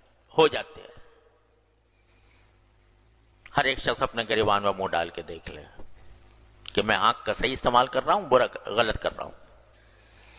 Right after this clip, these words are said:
तो नजर आएगा कि पता नहीं किस तरह, खास तौर से जो आजकल ये स्मार्टफोन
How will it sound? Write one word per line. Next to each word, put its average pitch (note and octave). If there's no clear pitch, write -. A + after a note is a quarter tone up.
तो C3
नजर C3+
आएगा C3
कि A#2
पता A#2+
नहीं A2
किस -
तरह, -
खास -
तौर G#2+
से G#2
जो G2+
आजकल G#2
ये F#2+
स्मार्टफोन B2